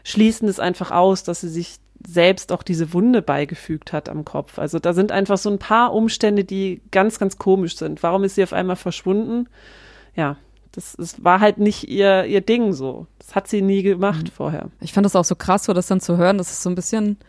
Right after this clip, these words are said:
Speaker 2: es ist schon so ein bisschen herzzerreißend, wenn du das mitbekommst, dass sich jemand so jahrzehntelang einsetzt für eine Sache und da einfach
Speaker 1: Mhm.
Speaker 2: auch Dinge erreicht, der sich für, für, für Menschen jeglichen Alters so einsetzt.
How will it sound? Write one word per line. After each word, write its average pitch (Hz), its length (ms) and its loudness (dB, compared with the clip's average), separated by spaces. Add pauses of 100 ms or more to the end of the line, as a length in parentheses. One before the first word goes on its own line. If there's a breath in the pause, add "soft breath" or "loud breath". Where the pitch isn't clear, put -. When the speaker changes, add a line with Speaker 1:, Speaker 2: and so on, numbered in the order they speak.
(720 soft breath)
Speaker 2:
es 175 120 -4
ist 190 120 -2
schon 269 220 2
so 262 80 0
ein 240 60 0
bisschen 254 220 2
herzzerreißend, 202 680 2
wenn 180 60 -2
du 190 60 2
das 175 140 -4
mitbekommst, 190 460 -4
dass 175 100 -4
sich 160 100 -12
jemand 180 280 -4
so 170 260 2 (320)
jahrzehntelang 220 800 2
einsetzt 220 460 0
für - 80 -2
eine 165 140 2
Sache 165 260 -2
und 190 100 -2
da 180 60 2
einfach 175 240 0
Speaker 1:
Mhm. 175 60 2
Speaker 2:
auch 185 80 -2
Dinge 208 280 2
erreicht, 160 420 -4
der 185 100 -4
sich 175 280 -12
für, 185 240 0
für, 180 300 0
für - 140 0
Menschen 196 340 0
jeglichen 190 340 0
Alters - 340 2
so 175 100 -2
einsetzt. 160 580 -4